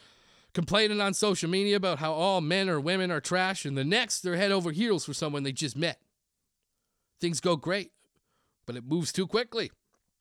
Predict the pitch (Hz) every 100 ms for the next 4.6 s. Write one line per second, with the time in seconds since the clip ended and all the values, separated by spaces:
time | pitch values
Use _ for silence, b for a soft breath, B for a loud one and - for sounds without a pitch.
0 | _ _ _ _ - 160 127 - 175 160
1 | 160 160 - 175 175 175 170 147 120 107
2 | 101 - - 123 175 151 - 170 - 135
3 | 135 147 147 143 131 135 127 131 123 120
4 | 120 113 110 113 110 98